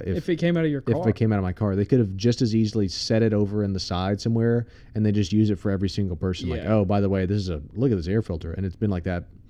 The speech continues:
Speaker 1: you know,
Speaker 2: For
Speaker 1: for ten
Speaker 2: years,
Speaker 1: years,
Speaker 2: yeah.
Speaker 1: right? And they just keep it over in the side. If it's something like that,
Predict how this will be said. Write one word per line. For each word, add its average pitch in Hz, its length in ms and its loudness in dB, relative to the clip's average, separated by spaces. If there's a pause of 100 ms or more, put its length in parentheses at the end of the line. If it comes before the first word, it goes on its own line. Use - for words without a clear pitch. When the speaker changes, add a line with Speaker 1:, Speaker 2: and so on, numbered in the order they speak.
(200)
Speaker 1:
you - 60 -8
know, 87 80 -4
Speaker 2:
For 165 80 0
Speaker 1:
for 165 80 -2
ten 123 260 2
Speaker 2:
years, 85 340 -4
Speaker 1:
years, 67 60 -8
Speaker 2:
yeah. 95 140 -6
Speaker 1:
right? 92 140 -2
And 90 80 -6
they 87 80 -4
just 82 160 -8
keep 90 180 -4
it - 20 -2
over 87 120 -4
in 85 40 -4
the 78 60 -6
side. 80 300 -6 (920)
If 101 160 0
it's - 140 -2
something 170 280 2
like 92 200 0
that, 107 420 2